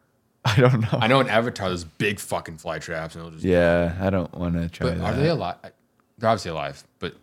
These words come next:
Speaker 2: there's no
Speaker 1: But they don't chew.
Speaker 2: Th-, dude, a beetle goes in
Speaker 1: They
Speaker 2: and
Speaker 1: just,
Speaker 2: go
Speaker 1: it's just one.
Speaker 2: and it stops.
Speaker 1: When does it open then?
Speaker 2: When it dissolves?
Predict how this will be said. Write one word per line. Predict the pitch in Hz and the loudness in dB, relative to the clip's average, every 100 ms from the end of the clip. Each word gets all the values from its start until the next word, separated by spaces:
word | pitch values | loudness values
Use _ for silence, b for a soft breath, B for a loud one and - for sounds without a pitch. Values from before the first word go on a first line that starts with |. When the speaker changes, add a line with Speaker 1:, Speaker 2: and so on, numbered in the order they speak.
| - | -16
Speaker 2:
there's | - 87 | -6 -4
no | 87 - 76 - - | -4 -6 -18 -20 -2
Speaker 1:
But | 104 | 2
they | 127 | 4
don't | 98 | 2
chew. | - - 104 82 - _ _ _ _ | 0 0 2 0 -4 _ _ _ _
Speaker 2:
Th-, | - - | -20 -8
dude, | - 120 80 b b b - | -2 -2 -2 b b b -10
a | 101 | 0
beetle | 127 | 2
goes | 139 139 120 | 4 2 4
in | |
Speaker 1:
They | 113 | 6
Speaker 2:
and | |
Speaker 1:
just, | 107 113 | 6 6
Speaker 2:
go | 120 107 | 6 4
Speaker 1:
it's | 104 | 2
just | 107 98 | -2 -2
one. | 98 82 85 82 _ - | 0 0 -2 -6 _ -2
Speaker 2:
and | 117 | 0
it | |
stops. | 95 95 85 - | 2 0 -2 -6
Speaker 1:
When | 95 98 | 0 2
does | 98 | 2
it | 90 - | 0 -2
open | 92 92 82 | -2 0 0
then? | 80 80 82 _ _ _ _ _ _ _ _ _ _ _ _ _ _ _ | 0 -2 -6 _ _ _ _ _ _ _ _ _ _ _ _ _ _ _
Speaker 2:
When | 87 | -18
it | 80 | -18
dissolves? | 78 73 76 85 131 190 - | -16 -12 -6 -4 -4 -6 -12